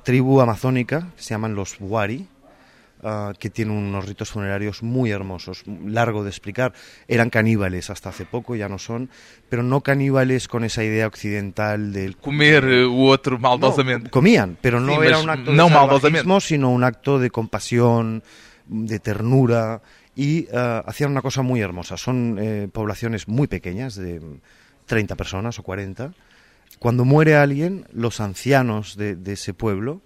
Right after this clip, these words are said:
Speaker 1: encargan a un grupo de tres, cuatro jóvenes que mientras todos los demás duermen,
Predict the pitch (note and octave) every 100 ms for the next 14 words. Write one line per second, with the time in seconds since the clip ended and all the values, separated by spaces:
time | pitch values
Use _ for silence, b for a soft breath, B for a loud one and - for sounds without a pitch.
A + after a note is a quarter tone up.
0 | b b b b A2 G2 A#2+ A2+ G2 G2
1 | G2+ G2+ G#2 G#2 G#2 G2 G2 _ - G#2
2 | - - G#2 G2 - A2 G#2 A2 E3+ -
3 | _ b b b b b b - B2 B2+
4 | A2 G#2+ - B2 C#3 C3+ A#2 B2 A#2+ G2
5 | C3 A#2 B2+ G3+